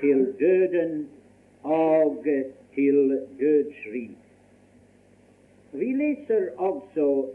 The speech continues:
et par vers fra Hebreerbrevet. Fra Hebreerbrevet, det syvende kapittel. Syvende kapittel, Hebreerbrevet. Og vers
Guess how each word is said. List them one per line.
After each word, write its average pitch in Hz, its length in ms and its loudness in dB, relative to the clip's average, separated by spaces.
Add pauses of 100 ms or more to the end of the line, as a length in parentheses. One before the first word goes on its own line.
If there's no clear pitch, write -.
(100)
et 131 140 -2 (100)
par 147 200 -2
vers 147 540 -4
fra 139 240 -6
Hebreerbrevet. 151 840 -2 (1600)
Fra 175 200 -4
Hebreerbrevet, 208 1040 2 (720)
det 147 380 4 (160)
syvende 160 720 -2 (320)
kapittel. 120 440 -4 (1300)
Syvende 254 600 2
kapittel, 202 760 -2
Hebreerbrevet. 123 960 -2 (2500)
Og 170 220 -2
vers 247 300 0